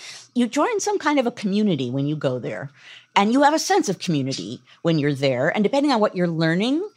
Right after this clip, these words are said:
there's some kind of an intellectual or professional community that you feel linked to. I end up talking about the we factor all the time, and I hope <laughs> that people understand what the heck I'm talking about. But I feel that we're in a huge crisis of we right now, and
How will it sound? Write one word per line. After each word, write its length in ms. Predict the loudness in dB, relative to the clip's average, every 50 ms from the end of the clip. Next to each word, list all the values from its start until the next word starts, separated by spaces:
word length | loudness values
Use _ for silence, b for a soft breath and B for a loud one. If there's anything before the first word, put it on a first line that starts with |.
| B B B B
there's 220 | -2 -2 -2 -2 -4
some 300 | -4 -4 -2 -2 -2 -2
kind 240 | 0 0 0 0
of 80 | 0 0
an 100 | 0 0
intellectual 680 | 0 -2 -2 0 0 0 0 0 -2 -4 -2 -2 0 0
or 60 | -2
professional 520 | -2 -4 -4 -2 -2 -2 -2 -4 -8 -8
community 540 | -8 -6 -4 -4 -2 -2 -4 -4 -4 -4 -4
that 140 | -6 -4 -6
you 80 | -6
feel 340 | -8 -6 -4 -4 -2 -2 -2
linked 400 | -2 -2 -2 -2 -6 -8 -14 -10 -6
to. 360 | -4 -2 -2 -4 -6 -8 B B B B B B B B B _ -6
I 60 | -4
end 140 | -4 -2 -2
up 100 | -2 0
talking 260 | 0 0 0 0 0
about 360 | 0 0 0 0 0 -2 -4 -4
the 100 | -2 -2
we 220 | 0 -2 -2 -4
factor 420 | -2 -4 -4 -4 -4 -6 -4 0
all 160 | 0 0 0 0
the 60 | -4
time, 340 | -4 -2 -2 0 0 0 0
and 80 | 0
I 240 | -2 -2 -4 -4 -6 _
hope 400 | -2 2 4 4 4 2 -2 -6
<laughs> 280 | -4 -2 -2 -2 0 0
that 140 | 0 0 2
people 260 | 0 0 2 2 2
understand 480 | 2 2 0 0 -4 -2 -2 0 0
what 120 | 0 0 0
the 60 | 0
heck 120 | 0 0
I'm 80 | 0 0
talking 300 | 0 0 0 0 0 -2
about. 280 | 0 0 0 0 2 4
But 220 | 2 2 2 0 B B B B B B B B
I 80 | 0
feel 340 | 0 0 -2 0 2 2 2
that 220 | 4 2 0 0 0
we're 140 | 0 2 2
in 120 | 2 0
a 140 | 0 -4 -6 -10 _ _
huge 340 | -8 -4 -4 -4 -4 -6
crisis 440 | -6 -4 -4 -2 -2 0 -2 -2 -2
of 240 | -2 -4 -4 -4 -4
we 500 | -4 -4 -2 -2 -2 -2 -4 -6 -8 -10 B B B B B B
right 220 | -2 -2 0 0
now, 440 | -2 -2 -2 -2 -2 -2 -2 -4 -4 -2
and 340 | -2 0 0 0 0 -2